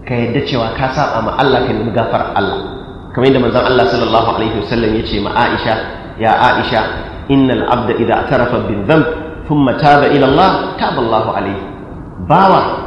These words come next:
idan ya yarda yayi laifi wajen Allah, ya nemi tuba, ya nemi tuba Allah ya, ya nemi Allah ya karɓi tubansa,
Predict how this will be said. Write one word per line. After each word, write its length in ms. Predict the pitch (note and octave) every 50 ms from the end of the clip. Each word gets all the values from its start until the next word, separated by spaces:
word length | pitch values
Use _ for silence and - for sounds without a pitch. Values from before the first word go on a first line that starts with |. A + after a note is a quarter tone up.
| - - -
idan 240 | C#3 C3+ E3+ F#3+ G3
ya 120 | G3+ G3 G3
yarda 240 | F3 C#3+ B2+ B2+ D3
yayi 240 | D3+ D#3+ F3 E3+ E3
laifi 340 | F3 F3+ D3+ - B2 A#2 A2+ G#2+ - - - - - - -
wajen 260 | B2 A#2+ B2 A#2+ -
Allah, 640 | - B2+ C3+ B2 A2+ - - - - - - - - -
ya 80 | - F3
nemi 220 | F#3 D#3+ D3 D3 -
tuba, 300 | - D3 D3 C#3 D3 C#3 C#3+ - - - - - - - - - - - - - -
ya 100 | - F3
nemi 220 | F3+ D#3+ D3+ C#3
tuba 380 | - C#3+ D3+ C#3+ D#3 D#3+ D3+ -
Allah 400 | D#3 D#3+ D#3+ F3 E3 - - B2+
ya, 80 | C#3+ D3+
ya 160 | D3 D#3 E3+
nemi 160 | F#3 E3+ D#3
Allah 220 | C#3 - - D3+ C3
ya 80 | A#2 - -
karɓi 140 | B2+ - -
tubansa, 360 | - B2 A2+ B2 A#2+ A#2 -